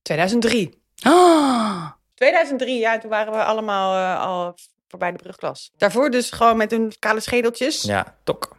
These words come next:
Speaker 1: Oké. Eugène Christophe, eh, die re-, die reed in de gele trui op één Tour. En die brak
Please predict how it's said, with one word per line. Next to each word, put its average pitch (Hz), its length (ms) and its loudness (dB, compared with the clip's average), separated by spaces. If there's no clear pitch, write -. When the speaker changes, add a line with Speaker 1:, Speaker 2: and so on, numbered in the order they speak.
Speaker 1:
Oké. 202 380 0
Eugène 254 640 2
Christophe, - 600 -2
eh, 208 520 2
die 220 300 -2
re-, 202 380 -2
die 208 280 -4
reed 277 220 2
in 285 80 -2
de 240 100 0
gele 226 280 -2
trui 123 360 0
op 190 140 -10
één 170 180 -2
Tour. 156 280 -2
En 196 160 -6
die 180 140 -6
brak 196 480 0